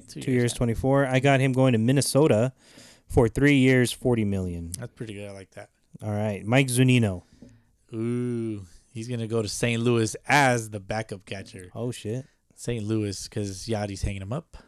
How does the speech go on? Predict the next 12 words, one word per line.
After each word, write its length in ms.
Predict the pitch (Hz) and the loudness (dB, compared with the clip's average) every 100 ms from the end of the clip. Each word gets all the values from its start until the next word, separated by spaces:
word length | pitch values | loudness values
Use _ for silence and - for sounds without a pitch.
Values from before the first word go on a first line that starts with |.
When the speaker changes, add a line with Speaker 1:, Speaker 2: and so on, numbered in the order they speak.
| - _ _ _ | -20 _ _ _
Speaker 2:
Yeah, 240 | 95 110 117 _ _ - | -10 -8 -8 _ _ -10
Speaker 1:
I 40 | |
Speaker 2:
that's 120 | 113 110 | -6 -4
Speaker 1:
like, 60 | |
Speaker 2:
true. 120 | 131 143 | 0 2
Speaker 1:
I 40 | |
like 180 | 120 120 | 2 0
Zunino 540 | 120 123 123 123 123 | -2 -2 -2 0 0
and 260 | 123 123 120 | -2 -4 -4
Saint 240 | 135 120 | -4 -2
Louis. 520 | 113 123 139 139 - - | 0 2 2 0 -6 -4
Um, 560 | 120 120 117 113 113 | -2 0 -2 -4 -8